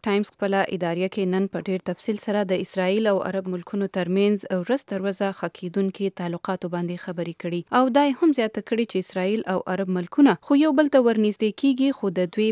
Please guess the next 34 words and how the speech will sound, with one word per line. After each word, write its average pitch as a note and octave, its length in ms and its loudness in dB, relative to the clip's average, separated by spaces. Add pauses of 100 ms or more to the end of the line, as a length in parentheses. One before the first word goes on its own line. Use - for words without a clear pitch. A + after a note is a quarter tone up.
په F3 180 -4
ترجیحاتو F3 640 -6
کې G3+ 240 -6
فلسطین F3+ 560 -2
او F3 160 -6
فلسطیني F3 520 -4 (100)
خلک F3+ 280 -4 (220)
کم F3 180 -4
ځای F3 140 -4
راځي. F3 240 -4 (320)
اداریه E4+ 340 4
وایي F#4 160 2 (120)
اسرائیل A#3+ 400 2
او G#3+ 100 2
سعودي G3 320 0
عرب G3+ 240 -4
نه A3 100 -2
خو A3 160 -2
په F3+ 140 -2
رسمي G#3+ 340 -2
توګه G#3 400 0
سفارتي F3 540 -4 (160)
تعلقات G3 500 -2
لري، C4 160 4 (240)
نه D4 80 8 (140)
سعودي G3 340 2
عرب F#3+ 300 0
اسرائیل F3 420 -2
د E3+ 140 -2
ریاست E3+ 340 -6
په E3+ 160 -8
حیثیت E3+ 500 -6
منلی F3 320 -2
دی. F3 80 2